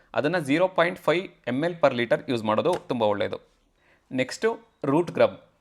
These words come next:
ರೂಟ್ ಗ್ರಬ್ ಅಂತಂದ್ರೆ ಈ ಗೊಣ್ಣೆ ಹುಳ ನೋಡಿರ್ತೀರ, ಬಿಳಿದು, ತುಂಬ ತೊಂದರೆ ಕೊಡುತ್ತೆ,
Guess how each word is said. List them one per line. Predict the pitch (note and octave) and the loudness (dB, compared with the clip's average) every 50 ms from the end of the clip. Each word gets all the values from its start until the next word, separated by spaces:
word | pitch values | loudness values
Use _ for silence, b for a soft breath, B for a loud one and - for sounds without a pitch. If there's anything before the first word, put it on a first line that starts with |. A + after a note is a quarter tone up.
| _ - | _ -4
ರೂಟ್ | C#3 D3+ F#3 F#3 | -2 -2 -2 -2
ಗ್ರಬ್ | D#3 E3 E3+ E3 C#3+ | 2 2 2 2 4
ಅಂತಂದ್ರೆ | D3 C#3 C3+ C3+ A#2+ B2+ D#3+ G3+ | 0 -2 0 -2 -2 0 0 -2
ಈ | - - D#3 C#3+ | -2 0 -2 -2
ಗೊಣ್ಣೆ | B2 B2+ B2 C3+ E3 | 0 0 2 2 2
ಹುಳ | F3+ E3 D3 | 4 4 4
ನೋಡಿರ್ತೀರ, | C#3+ C#3 C3 B2 B2 A#2 A2 A2+ A2 G#2+ | 2 2 0 -2 -4 -4 -4 -2 0 0
ಬಿಳಿದು, | G2+ G#2 A2 A#2+ B2+ C#3 C#3+ C3+ B2+ B2+ B2+ B2 B2 B2 b b b b b b b _ | 0 0 -2 -2 0 0 0 0 0 0 0 -2 -2 -4 b b b b b b b _
ತುಂಬ | - C#3 D3+ D3 D3 | -6 -2 4 4 4
ತೊಂದರೆ | C#3+ - C#3 B2+ C3 B2+ | 4 4 4 4 4 4
ಕೊಡುತ್ತೆ, | B2+ B2+ A#2+ A2 - A#2 A2 A2 A2 A2 - | 4 2 0 0 0 0 0 0 0 -4 -12